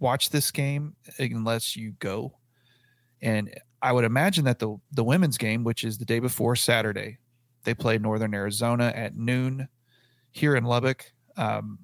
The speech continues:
I imagine it's probably the same thing. I knew there was no T V on it as well,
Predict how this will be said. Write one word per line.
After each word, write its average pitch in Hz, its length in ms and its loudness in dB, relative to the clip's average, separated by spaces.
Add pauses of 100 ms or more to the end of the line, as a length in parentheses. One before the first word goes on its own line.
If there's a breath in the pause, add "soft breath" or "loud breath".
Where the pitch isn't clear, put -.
(460)
I 120 100 -4
imagine 127 360 2
it's 160 120 0
probably 113 280 -2
the 107 80 -4
same 107 320 -4
thing. 107 460 0 (140)
I 127 80 -2
knew 135 180 4
there 131 120 4
was 123 180 0
no 110 120 -2
T 120 200 -4
V 110 160 -2
on 107 140 -4
it 107 120 -4
as 104 140 -8
well, 120 380 0